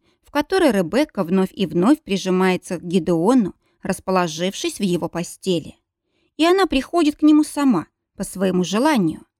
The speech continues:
не запуганная шантажом, не заваленная страхами. Страшна была та реальность, в которой Ребекка приходила к нему по собственному желанию,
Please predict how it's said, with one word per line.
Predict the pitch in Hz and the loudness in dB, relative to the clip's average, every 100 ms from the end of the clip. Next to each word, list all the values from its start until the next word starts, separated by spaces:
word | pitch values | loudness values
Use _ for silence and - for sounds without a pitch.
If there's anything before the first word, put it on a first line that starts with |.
| _ _ _ 214 | _ _ _ 2
не | 214 196 | 2 4
запуганная | 202 - 190 185 190 208 | 0 0 -2 2 2 2
шантажом, | 262 254 359 311 226 208 - _ _ | 0 0 0 0 -2 -4 -8 _ _
не | 208 202 | 2 2
заваленная | 175 190 185 180 180 190 | 2 2 2 2 2 0
страхами. | - 320 254 - - - _ _ _ _ _ | -2 -2 -2 -6 -12 -14 _ _ _ _ _
Страшна | - 330 339 - 392 | -6 0 0 0 2
была | 285 196 180 | 4 2 0
та | 196 185 | 0 2
реальность, | 175 277 269 160 - _ _ _ | 2 2 0 -4 -6 _ _ _
в | _ | _
которой | 196 - 208 202 | -4 0 0 2
Ребекка | 190 185 208 277 - | 2 0 0 0 -2
приходила | - 190 202 190 190 185 | -6 -4 -2 0 0 0
к | 190 | 2
нему | 185 175 247 | 2 4 2
по | - 226 | 2 -4
собственному | - 185 - 185 180 180 | -4 -8 -6 -2 0 0
желанию, | 170 180 185 170 156 - | 0 -2 0 2 0 -2